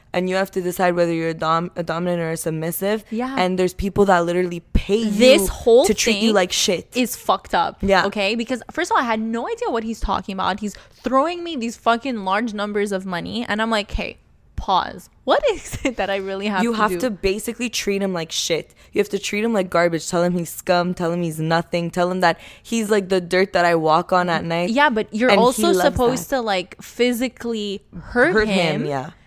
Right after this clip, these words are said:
Speaker 2: and, like, like, kind of, like, be very demeaning
Speaker 1: Yeah.
Speaker 2: towards him. And then at one point, he's telling me, 'cause I said, like, "Is this what you wanted?" And then he goes, "Yeah, and also if you would pee on me, that would be great."
Speaker 1: That's a thing.
Speaker 2: That's the part where I blocked him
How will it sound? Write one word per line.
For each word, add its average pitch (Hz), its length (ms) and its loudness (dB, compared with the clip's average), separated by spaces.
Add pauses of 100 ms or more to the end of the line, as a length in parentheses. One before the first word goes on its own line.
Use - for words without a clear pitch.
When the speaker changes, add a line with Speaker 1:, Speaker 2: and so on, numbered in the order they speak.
(120)
Speaker 2:
and, 233 220 0
like, 214 160 -2 (240)
like, 202 240 -2
kind 254 260 -2
of, 269 100 -4
like, 196 280 -2 (360)
be 226 160 -4
very 220 360 0
demeaning 208 680 -6
Speaker 1:
Yeah. 180 220 -2
Speaker 2:
towards 175 260 -6
him. 208 360 -6 (280)
And 262 120 0
then 349 100 0
at 294 80 2
one 359 260 0
point, 285 540 -4 (160)
he's 311 300 -8
telling 277 400 -2
me, 196 220 -12
'cause 220 200 -2
I 269 120 2
said, 403 220 -2
like, 247 160 -4
"Is 214 160 -2
this 233 160 -4
what - 180 -8
you 339 220 -2 (120)
wanted?" 190 500 -4 (220)
And 247 100 -4
then 294 80 -2
he 285 60 -2
goes, 240 160 -2
"Yeah, 247 120 2
and 226 140 -2
also 220 360 0
if - 140 -6
you 247 120 -4
would 214 220 -4
pee 320 220 -2
on 226 220 -4
me, 196 320 -14 (220)
that 196 280 4
would 196 120 -4
be 190 120 -8
great." 196 380 -4
Speaker 1:
That's 160 240 -2
a 151 80 -6
thing. - 220 -10
Speaker 2:
That's 190 200 2
the 214 100 -2
part 196 280 -6
where 185 120 -4
I 165 80 -6
blocked 160 360 -4
him 277 160 -6